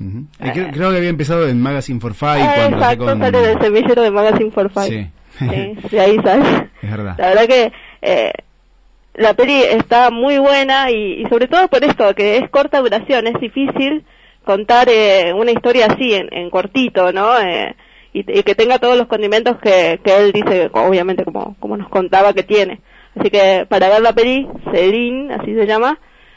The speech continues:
Speaker 2: van a ver que está toda hablada en, <laughs> en francés, ¿no? Y, y él también habla en francés porque actúa también, así que, eh, fue todo un, un laburo importante.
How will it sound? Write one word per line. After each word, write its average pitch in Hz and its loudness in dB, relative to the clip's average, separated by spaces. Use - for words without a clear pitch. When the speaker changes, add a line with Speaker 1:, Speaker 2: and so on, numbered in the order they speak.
Speaker 2:
van 214 -6
a 240 2
ver 247 0
que 208 0
está 226 -2
toda 277 4
hablada 254 4
en, 190 -2
<laughs> - 0
en 220 -2
francés, 214 0
¿no? 220 0
Y, 208 0
y - 4
él 240 6
también 247 2
habla 226 4
en 226 -4
francés 208 0
porque 185 -4
actúa 202 0
también, 220 0
así 214 0
que, 180 0
eh, - -6
fue 220 0
todo 240 2
un, 214 -8
un 190 -8
laburo 190 2
importante. 196 -2